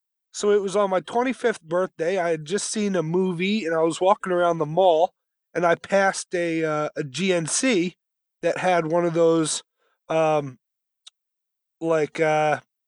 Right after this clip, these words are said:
one of those electronic scales that, like,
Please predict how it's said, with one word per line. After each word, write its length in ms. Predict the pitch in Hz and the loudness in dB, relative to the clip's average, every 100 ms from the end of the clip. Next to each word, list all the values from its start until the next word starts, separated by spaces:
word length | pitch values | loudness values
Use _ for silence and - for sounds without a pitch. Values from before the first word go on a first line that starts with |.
| - - | -20 -8
one 140 | 190 196 | 0 2
of 80 | 185 | 4
those 240 | 185 175 | 4 4
electronic 640 | 180 165 - 220 208 208 - | 2 0 2 4 6 4 -2
scales 500 | - 202 202 196 196 | -4 0 2 0 -2
that, 140 | 147 | -6
like, 140 | 156 | -6